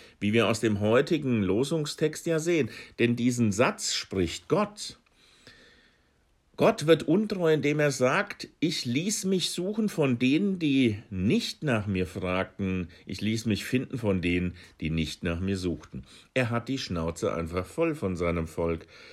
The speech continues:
Gerade zurück aus Babylon machen sie schon wieder, was sie wollen. Und es wird deutlich, dass er eben nicht alle homogen oder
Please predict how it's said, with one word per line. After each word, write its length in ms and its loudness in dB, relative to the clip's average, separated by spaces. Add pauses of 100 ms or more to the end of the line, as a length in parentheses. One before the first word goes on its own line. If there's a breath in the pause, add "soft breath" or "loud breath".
(320 loud breath)
Gerade 380 2
zurück 340 0
aus 240 0
Babylon 640 4
machen 300 2
sie 100 -2
schon 260 -2
wieder, 260 2
was 160 0
sie 160 -2
wollen. 340 4 (420 loud breath)
Und 140 0
es 120 0
wird 180 2
deutlich, 400 4
dass 180 2
er 60 6
eben 260 2
nicht 380 0
alle 420 6 (340)
homogen 840 2
oder 500 -2